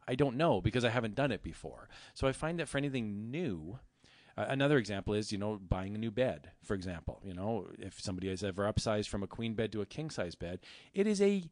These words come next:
year process. Now, why you just don't go out and buy a king-size bed? Because logically, that's what it should be.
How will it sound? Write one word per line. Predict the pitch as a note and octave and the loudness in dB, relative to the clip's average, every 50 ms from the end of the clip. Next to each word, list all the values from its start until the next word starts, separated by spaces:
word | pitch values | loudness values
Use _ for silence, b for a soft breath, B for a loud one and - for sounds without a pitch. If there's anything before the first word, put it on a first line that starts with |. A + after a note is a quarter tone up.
| _ _ | _ _
year | - D3 D3 D3+ E3 F3+ G#3+ A3+ G#3+ F#3 F3 E3+ | -12 -10 -10 -6 -2 0 2 4 4 4 4 4
process. | - - F3 F3+ F#3 - - - - - - - | 2 -4 -6 -6 -6 -6 -6 -8 -8 -10 -6 -2
Now, | C#3 C#3+ | -2 0
why | C#3 E3 G#3 | 2 2 2
you | B3+ A#3 | 2 2
just | G3+ F#3+ F#3 - | 2 2 4 4
don't | F3+ F3+ D3+ | 4 4 4
go | E3 E3 | 4 2
out | E3+ | 2
and | D3+ A#2+ | 2 2
buy | C#3 D3 | 2 0
a | C#3+ C3 | 0 0
king-size | - C#3+ C#3 - D3 C#3 C3 A#2+ | 0 -2 0 2 2 0 2 2
bed? | B2 F3 C3 F2 - F#2+ | 2 2 2 0 -2 -4
Because | A2+ A2 B2+ A#2 | -2 0 0 0
logically, | G2 F#2 G2+ B2 D3 D3 C3+ A#2+ G#2+ G#2 A#2+ C3 | 0 0 0 0 0 0 0 -2 -2 -2 -2 0
that's | A#2 G2+ G2+ - - - | 0 -2 -2 -4 -10 -8
what | - G2 G2+ | -6 -4 -4
it | A2 - | -2 -2
should | - C3+ C3+ | -4 -4 -2
be. | G3+ G3 A2 E2 | 0 0 0 -2